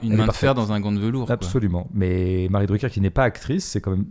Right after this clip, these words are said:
Speaker 2: son premier rôle au cinéma,
Speaker 1: Journa-,
Speaker 2: c'est celui-là.
Speaker 1: elle
Speaker 2: Et
Speaker 1: était
Speaker 2: elle est
Speaker 1: journaliste,
Speaker 2: très
Speaker 1: ouais.
Speaker 2: convaincante, oui. Elle est, ouais, et puis elle, elle, elle a, elle a de qui tenir aussi. C'est la fille de, du regretté Jean Drucker, la nièce de Michel, et cetera. Passons.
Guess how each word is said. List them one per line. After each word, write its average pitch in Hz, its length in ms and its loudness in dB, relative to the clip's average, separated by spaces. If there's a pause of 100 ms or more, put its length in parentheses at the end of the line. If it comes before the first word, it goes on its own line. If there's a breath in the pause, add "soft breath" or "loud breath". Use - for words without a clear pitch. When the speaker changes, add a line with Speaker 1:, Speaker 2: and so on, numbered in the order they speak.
(180)
Speaker 2:
son - 240 0
premier 113 320 4
rôle 117 200 4
au 104 40 4
cinéma, 107 300 0
Speaker 1:
Journa-, 143 240 2
Speaker 2:
c'est 98 60 -2
celui-là. 98 560 -2
Speaker 1:
elle 95 100 0
Speaker 2:
Et 95 40 6
Speaker 1:
était 98 120 2
Speaker 2:
elle 107 60 8
est - 20 8
Speaker 1:
journaliste, 101 360 2
Speaker 2:
très 123 120 2
Speaker 1:
ouais. - 40 2
Speaker 2:
convaincante, 98 460 0
oui. 113 300 4
Elle 87 80 -2
est, - 120 -2
ouais, - 100 -4
et - 40 -8
puis - 140 -6
elle, - 180 -4
elle, 80 160 -4 (160)
elle 85 140 -4
a, 87 180 -4
elle 90 140 -2
a 87 40 0
de - 60 -10
qui - 140 -2
tenir 135 260 6 (160)
aussi. - 320 -2
C'est - 240 -10
la 117 80 -8
fille - 320 -6
de, 85 400 -2
du - 80 -4
regretté 117 560 2
Jean 101 200 4
Drucker, 120 580 2
la 92 100 0
nièce 107 340 4
de 92 60 2
Michel, 101 520 0
et 98 140 -8
cetera. - 200 -10 (640 loud breath)
Passons. 107 280 -4